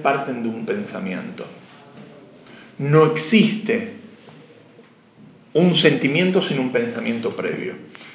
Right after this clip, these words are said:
Es más, no existe una acción, o no debería existir una acción sin un pensamiento previo.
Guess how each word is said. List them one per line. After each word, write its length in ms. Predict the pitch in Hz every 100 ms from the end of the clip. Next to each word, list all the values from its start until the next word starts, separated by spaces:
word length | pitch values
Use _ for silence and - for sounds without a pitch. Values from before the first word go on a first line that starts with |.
| - -
Es 200 | 147 135
más, 480 | 147 151 113 - -
no 320 | 131 151 165
existe 840 | 156 - - 240 233 - - 123 -
una 300 | 139 156 135
acción, 840 | 123 - - - 151 151 190 226 226 - - - -
o 120 | 139
no 240 | 147 175 233
debería 400 | 214 185 190 214
existir 420 | - 151 - 170
una 200 | 165 151
acción 760 | 131 - 175 190 240 285 - - - - - -
sin 180 | 233
un 180 | 233 196
pensamiento 800 | 175 151 147 139 143 151 131 117
previo. 460 | 113 - - -